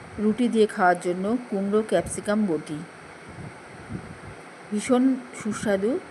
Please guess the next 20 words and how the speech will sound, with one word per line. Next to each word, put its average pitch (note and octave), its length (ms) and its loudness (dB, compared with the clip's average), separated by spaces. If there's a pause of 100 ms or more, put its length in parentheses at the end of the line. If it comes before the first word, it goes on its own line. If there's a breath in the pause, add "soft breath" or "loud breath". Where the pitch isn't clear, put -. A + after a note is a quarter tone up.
(180)
এটা G#3+ 280 4
আমি A3+ 180 2 (580)
রুটি A3 320 0
দিয়ে A3+ 260 2 (420)
বানিয়েছি। F#3 500 0
রুটিটা G#3 300 -2
কিন্তু A#3 340 -2 (160)
আমি G#3+ 200 -2
normally G#3 420 4
যেরকম A3 420 6
রুটি G#3 220 0
বানাই F#3+ 360 4 (380 loud breath)
সেরকম A3 380 4
না, F#3+ 180 4 (240)
এটা G#3 160 0
আমি G#3+ 160 4
মুগ G3+ 260 -2
ডাল G3+ 180 6
দিয়ে G3+ 180 2
বানিয়েছি। E3+ 440 0